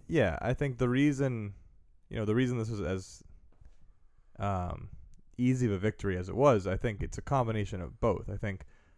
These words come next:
the Celtics were locked in. Like, you can see that in the efficiency, right? You know,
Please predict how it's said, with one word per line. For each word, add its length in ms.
the 60
Celtics 320
were 160
locked 360
in. 280
Like, 160
you 80
can 100
see 180
that 200
in 80
the 80
efficiency, 580
right? 280
You 80
know, 120